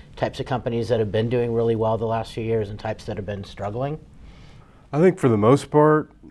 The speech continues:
Speaker 2: all manufacturers, all, <laughs> everybody's done well.
Speaker 1: Okay.
Speaker 2: There's been so much money in the market that it's hard not to do well.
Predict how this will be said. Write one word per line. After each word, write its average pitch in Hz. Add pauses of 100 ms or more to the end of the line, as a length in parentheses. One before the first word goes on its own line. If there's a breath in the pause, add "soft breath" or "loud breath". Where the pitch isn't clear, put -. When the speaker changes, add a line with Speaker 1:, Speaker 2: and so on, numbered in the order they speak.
(160)
Speaker 2:
all 123
manufacturers, 127
all, 113 (180)
<laughs> -
everybody's 131
done 117
well. 98 (120)
Speaker 1:
Okay. 139 (140)
Speaker 2:
There's 135
been 139
so 165
much 165
money 160
in 151
the 147
market 147
that 123
it's 117
hard 127
not 101
to 147
do 139
well. 135